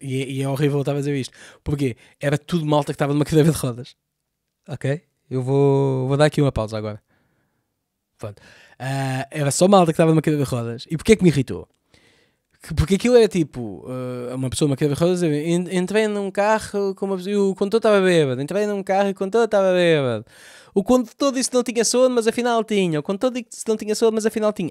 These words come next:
Ou seja, mano, eram, pai, sete ou oito pessoas a dizer que estava numa cadeira de rodas porque o condutor fez qualquer merda. E eu,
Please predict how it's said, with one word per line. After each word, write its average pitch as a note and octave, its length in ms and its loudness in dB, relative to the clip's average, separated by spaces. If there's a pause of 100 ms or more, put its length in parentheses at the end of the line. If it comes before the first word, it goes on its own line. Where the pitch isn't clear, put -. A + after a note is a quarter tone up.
Ou F3 80 -4
seja, C#3+ 220 0 (580)
mano, D#3+ 200 2
eram, C#3+ 100 -2
pai, F3+ 160 4
sete A3 320 -2
ou A#3+ 80 4
oito A#3 120 0
pessoas C#3+ 500 -2 (600)
a - 60 -16
dizer E3+ 140 -2
que F#3+ 40 -6
estava F#3 140 0
numa E3+ 140 0
cadeira F3 240 0
de D#3+ 60 -4
rodas G#3+ 200 2
porque - 140 -6
o A3 40 0
condutor A#3 340 2
fez A3+ 160 0
qualquer A3+ 220 4
merda. G#3 280 2
E G#3+ 140 6
eu, A#3 280 4